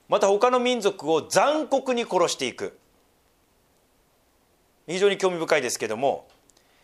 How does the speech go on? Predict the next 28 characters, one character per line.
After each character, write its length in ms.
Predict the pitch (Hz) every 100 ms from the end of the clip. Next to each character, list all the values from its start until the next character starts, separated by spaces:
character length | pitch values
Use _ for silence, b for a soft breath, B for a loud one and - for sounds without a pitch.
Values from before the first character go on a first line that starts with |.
| b -
今、 480 | 156 135 127 - -
イ 80 | 135
ス 120 | 180
ラ 120 | 170
ム 100 | 165
国 260 | 147 131 110
が 340 | 123 101 - _ _ _ _ _ _ _ _ -
侵 280 | 107 175 170
略 240 | 156 151
し 120 | 139 -
た、 240 | 123 - - _ _ _ _ _ _ _ _ _
あ 100 | 131
そ 140 | 127 170
こ 120 | 170
と 80 | 170
い 80 | 151
う 20 |
の 100 | 127
は 100 | 117
ま 200 | 156 254
さ 240 | - 233
に 340 | 170 190 190 _ _ _ _ _ _
ア 80 | 139
ッ 40 |
シ 260 | 147 - 165
リ 120 | 160
ア 80 | 143
が 340 | 139 131 -